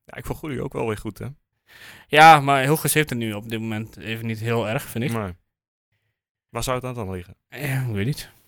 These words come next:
Speaker 1: Misschien toch
Speaker 2: Misschien,
Speaker 1: een
Speaker 2: eh,
Speaker 1: beetje
Speaker 2: ja, het tweede jaar is altijd moeilijker, hè?
Speaker 1: Ja, ja.
Speaker 2: En, eh, dus ja, wat dat betreft moeten we ook niet zo moeilijk over doen. Ik bedoel, die
Speaker 1: Nee.
Speaker 2: jongen die komt er wel verder. Ehm, ja, eigenlijk zou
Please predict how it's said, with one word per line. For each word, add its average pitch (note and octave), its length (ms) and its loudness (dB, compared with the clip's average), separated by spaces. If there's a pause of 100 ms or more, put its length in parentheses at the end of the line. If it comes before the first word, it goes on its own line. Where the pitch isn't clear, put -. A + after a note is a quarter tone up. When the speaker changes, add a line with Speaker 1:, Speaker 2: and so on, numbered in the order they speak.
Speaker 1:
Misschien - 240 -20
toch A2+ 140 -8
Speaker 2:
Misschien, B2+ 200 -2
Speaker 1:
een B2 60 0
Speaker 2:
eh, A#2+ 60 2 (160)
Speaker 1:
beetje C#3 140 6
Speaker 2:
ja, C#3+ 60 2
het C#3+ 120 -2
tweede D3 220 4
jaar C#3 140 4
is C3 80 -2
altijd B2+ 180 -4
moeilijker, A#2 320 -8
hè? C3 80 -6 (520)
Speaker 1:
Ja, G#2 260 -8
ja. F#2+ 60 -20
Speaker 2:
En, A2+ 280 -8
eh, F#2+ 600 -8
dus G#2 160 -16
ja, G2+ 140 -8
wat G2+ 100 -12
dat G#2 100 -12
betreft - 320 -10 (220)
moeten - 180 -2
we D3 60 8
ook D#3+ 60 6
niet D#3+ 120 2
zo D3 80 0
moeilijk C#3+ 260 0
over A2 160 -2
doen. G#2+ 140 -6
Ik B2 40 -2
bedoel, A#2 160 -2
die A2+ 80 2
Speaker 1:
Nee. A#2 80 0
Speaker 2:
jongen B2+ 140 0
die A#2+ 80 0
komt C3 200 -2
er A2+ 60 -4
wel G2+ 140 -4
verder. G#2+ 360 -10 (2000)
Ehm, A#2+ 760 4
ja, A2 360 0 (160)
eigenlijk B2+ 320 -2
zou C3 160 4